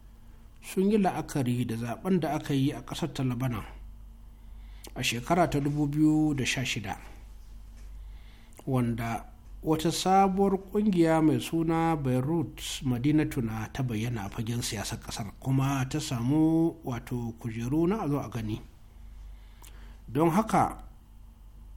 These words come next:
suka ɗora a kan wancan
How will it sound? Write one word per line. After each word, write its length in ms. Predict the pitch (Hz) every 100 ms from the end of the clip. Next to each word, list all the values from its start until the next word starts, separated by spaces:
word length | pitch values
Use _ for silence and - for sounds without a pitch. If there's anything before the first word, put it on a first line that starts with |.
| - - - -
suka 340 | - 202 170 - 190
ɗora 460 | 208 208 180 -
a 80 | 127 131
kan 520 | - 180 160 135 110 - 135
wancan 400 | 127 113 156